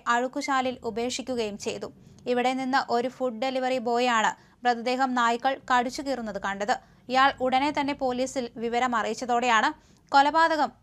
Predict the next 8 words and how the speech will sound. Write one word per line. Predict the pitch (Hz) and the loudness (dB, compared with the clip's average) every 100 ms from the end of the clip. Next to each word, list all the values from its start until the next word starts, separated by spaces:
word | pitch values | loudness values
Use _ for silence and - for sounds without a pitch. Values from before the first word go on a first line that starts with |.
| _ 247 | _ -4
പുറത്തറിയുന്നത്. | 226 240 269 214 190 202 - _ _ _ - 302 | -2 2 2 2 -2 -2 -2 _ _ _ 0 2
അതിനിടെ | 349 370 370 320 | 4 4 4 4
രേണുകാസ്വാമിയെ | 294 285 311 320 320 302 311 294 | 4 2 2 2 0 0 0 2
കൊലപ്പെടുത്തിയത് | 277 277 269 269 269 254 - | 2 0 -2 0 -2 -2 -2
തങ്ങളാണെന്ന് | 247 254 262 254 269 254 | -2 2 4 4 2 2
അവകാശപ്പെട്ട് | 240 247 254 254 254 247 - - - 247 | 2 -2 -2 -4 0 2 2 -4 -8 0
മൂന്ന് | 269 285 302 | 2 2 4
പേർ | 262 | 4